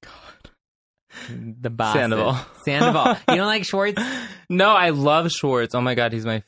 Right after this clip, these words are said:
Speaker 1: favorite.
Speaker 2: You
Speaker 1: He's
Speaker 2: just
Speaker 1: the
Speaker 2: think Sandoval's better in
Speaker 1: sweetest.
Speaker 2: bed?
Speaker 1: I, I would wanna cuddle Schwartz.
Speaker 2: Mm.
Speaker 1: Bang Sandoval, cuddle Schwartz. <laughs>
Speaker 2: Okay. Um, would you rather be a contestant on The Bachelor or Big Brother?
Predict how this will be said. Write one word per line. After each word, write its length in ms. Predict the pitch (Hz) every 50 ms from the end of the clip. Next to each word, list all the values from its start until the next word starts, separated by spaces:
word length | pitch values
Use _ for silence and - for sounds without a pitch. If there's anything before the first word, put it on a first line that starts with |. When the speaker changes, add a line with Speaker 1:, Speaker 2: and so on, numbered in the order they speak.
| _ -
Speaker 1:
favorite. 440 | 117 107 110 107 104 107 - - -
Speaker 2:
You 60 | 123
Speaker 1:
He's 80 | 117 110
Speaker 2:
just 80 | 113 -
Speaker 1:
the 60 | 117
Speaker 2:
think 100 | 117 113 -
Sandoval's 420 | 120 117 110 107 107 110 110 127 135
better 80 | 131
in 60 | 131 123
Speaker 1:
sweetest. 220 | 120 117 113 117
Speaker 2:
bed? 200 | 95 87 85 - - - _ _ _ _ _ _ -
Speaker 1:
I, 180 | 123 120 127 123 -
I 80 | 127 131
would 140 | 135 147 151
wanna 200 | 156 156 151 127
cuddle 400 | - - - 127 117 110 110 107
Schwartz. 540 | - - - 92 - - - _ _ _ -
Speaker 2:
Mm. 100 | 113 101
Speaker 1:
Bang 380 | 95 120 120 120 123 123 120 123
Sandoval, 440 | - - 113 104 104 98 98 104 110
cuddle 300 | - - - 101 104 107
Schwartz. 420 | - - 127 135 143 - - - - - 165
<laughs> 120 | - -
Speaker 2:
Okay. 360 | 233 208 127 160 226 - - - 208 - - _ _ _ _ _ _ _ _ _ _ - 196 196 190 165 151 - - - _ -
Um, 460 | 135 131 131 127 123 120 123 123 127 - -
would 240 | 123 135 139 120 123
you 120 | 139 143
rather 200 | 135 135 127 135
be 180 | 120 139 139 131
a 60 | 120
contestant 640 | - 117 117 - - 127 123 - - - 127 117 -
on 140 | 110 110 107
The 60 | 107
Bachelor 680 | 101 - 107 101 104 107 - - - 160 160 170 175 180
or 180 | - - 117 107
Big 280 | 107 - 101 95 92 _
Brother? 480 | - 95 92 98 - - - - -